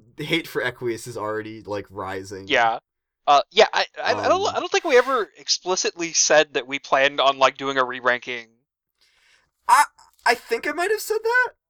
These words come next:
Speaker 1: Um,
Speaker 2: I, I, th-, I think you might have said it in passing, but, but dear, dear listener, uh, we do plan on doing a re-ranking. Uh,
Speaker 1: Yes, the,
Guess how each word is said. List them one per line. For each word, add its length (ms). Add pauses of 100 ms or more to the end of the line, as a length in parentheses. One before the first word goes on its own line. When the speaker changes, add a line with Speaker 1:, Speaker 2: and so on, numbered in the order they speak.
(320)
Speaker 1:
Um, 320
Speaker 2:
I, 220
I, 20
th-, 220
I 100
think 220
you 40
might 140
have 100
said 180
it 100
in 80
passing, 520
but, 260 (380)
but 240
dear, 300
dear 180
listener, 600 (340)
uh, 340
we 140
do 140
plan 280
on 140
doing 300
a 60
re-ranking. 680 (1000)
Uh, 80
Speaker 1:
Yes, 380
the, 220